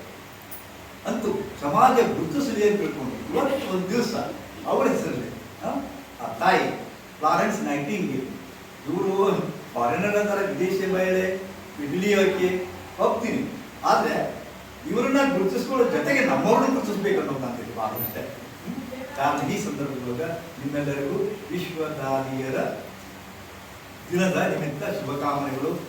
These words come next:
ದೇವರು ನಿಮ್ಮ ಇಡೀ ಬದುಕನ್ನ ಚೆಂದಾಗಿಟ್ಟಿರಲಿ, ಸುಮಧುರವಾಗಿಟ್ಟಿರಲಿ, ಆನಂದದಿಂದಿರಲಿ, ಮತ್ತು ಬದುಕು ಸಹನೀಯವಾಗಿರಲಿ. ಯಾಕಂದ್ರೆ ನೀವು ದುಡಿತಕ್ಕಂಥ ಮಹಿಳೆ ಇರ್ತೀರಿ, ಸುಮ್ಮನೆ ದುಡಿತೀರಿ, ಆದ್ರೆ ನಿಮ್ಮ ಮನಸ್ಸು ಸ್ವಚ್ಛ, ಸಮಾಧಾನ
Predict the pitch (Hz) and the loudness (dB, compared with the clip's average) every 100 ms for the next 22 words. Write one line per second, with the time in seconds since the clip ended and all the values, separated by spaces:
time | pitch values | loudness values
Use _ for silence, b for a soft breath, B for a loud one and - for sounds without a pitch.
0 | - - - 180 196 160 151 - - - | -12 -12 0 2 4 2 0 -6 -10 -8
1 | 151 143 139 135 - 175 226 220 147 143 | -2 0 0 -2 -4 -2 0 0 0 -2
2 | 131 131 123 - - - - 160 202 220 | -2 -2 -2 -6 -10 -14 -4 -2 2 4
3 | 226 - 135 123 127 131 131 - - - | 6 4 0 -2 -2 -4 -6 -8 -14 -14
4 | - 180 185 208 208 170 147 143 139 131 | -6 0 2 4 4 4 2 0 -4 -2
5 | 131 131 - - - - 135 185 220 202 | -2 -2 -4 -12 -12 -2 0 2 2 2
6 | 175 135 143 131 131 131 131 - - - | 2 2 0 0 0 0 0 -6 -12 -6
7 | 185 - - - - 123 147 - - - | -4 -2 -2 -2 -4 -4 -2 0 2 0
8 | - - - - - - - - 131 135 | -2 -6 -10 -12 -14 -16 -16 -14 -6 -4
9 | 180 185 170 160 147 156 175 - 160 160 | -2 -2 -2 -2 -4 -4 -4 -4 -4 -4
10 | 131 139 180 185 127 127 135 - - - | -2 2 4 4 4 0 -2 -4 -8 -14
11 | - - - - 208 202 180 233 180 147 | -16 -16 -12 -6 0 2 2 4 4 2
12 | 139 - - - - 165 156 147 147 202 | 0 -2 -8 -2 0 2 0 -2 -2 -2
13 | 202 - 208 208 196 190 - - - - | -4 -2 -2 -2 -4 -6 -6 -10 -12 -14
14 | - - - 156 196 196 170 131 - - | -16 -14 -6 4 6 6 4 2 0 -6